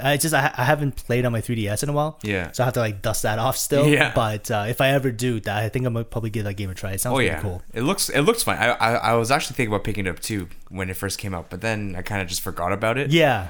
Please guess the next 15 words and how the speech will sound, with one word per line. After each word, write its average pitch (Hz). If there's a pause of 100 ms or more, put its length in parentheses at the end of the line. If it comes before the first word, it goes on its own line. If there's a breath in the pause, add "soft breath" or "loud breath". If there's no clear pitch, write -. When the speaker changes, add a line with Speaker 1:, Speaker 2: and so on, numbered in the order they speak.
(160)
Speaker 2:
It -
Speaker 1:
Yeah, 117
Speaker 2:
seems 185
Speaker 1:
yeah, 151
Speaker 2:
very 143
Speaker 1:
yeah. 110
Speaker 2:
gimmicky, 160
but 156
it 143
seems 170
something 156
Speaker 1:
It 156
seemed 165
Speaker 2:
like 180
Speaker 1:
gimmicky, 160